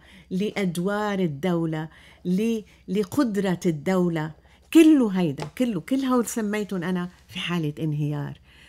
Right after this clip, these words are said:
وتفكك. ما بيصير. وح-، حدا بيقول: "طيب، معقول كل هالشي بس لأنه ما في رئيس جمهورية؟" ما، رئيس جمهورية هو مش كل الحل، أو رئيسة الجمهورية، آه،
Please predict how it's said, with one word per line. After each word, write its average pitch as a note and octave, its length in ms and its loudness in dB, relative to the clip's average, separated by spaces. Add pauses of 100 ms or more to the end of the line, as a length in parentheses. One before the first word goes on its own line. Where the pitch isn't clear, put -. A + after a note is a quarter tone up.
(140)
وتفكك. F3+ 920 -2 (720)
ما A#3 220 4
بيصير. C#4+ 560 -2
وح-، F3+ 280 -8
حدا G#3+ 320 -6
بيقول: G3+ 240 -2
"طيب، F#3+ 420 -4 (260)
معقول G3 440 0
كل D4+ 140 0
هالشي A#3+ 360 -2
بس A#3 260 -4
لأنه G#3+ 200 -4
ما G#3 100 -4
في G#3+ 140 -6
رئيس F#3+ 220 -2
جمهورية؟" A3+ 460 -2 (380)
ما، G3+ 200 -4 (540)
رئيس A#3+ 300 0
جمهورية C4 400 2
هو A3 180 -2
مش B3+ 220 -2
كل C#4 160 2
الحل، F3+ 400 -4
أو E3+ 120 0
رئيسة E3 480 -2 (100)
الجمهورية، C#3+ 720 -6 (580)
آه، D#3+ 160 -6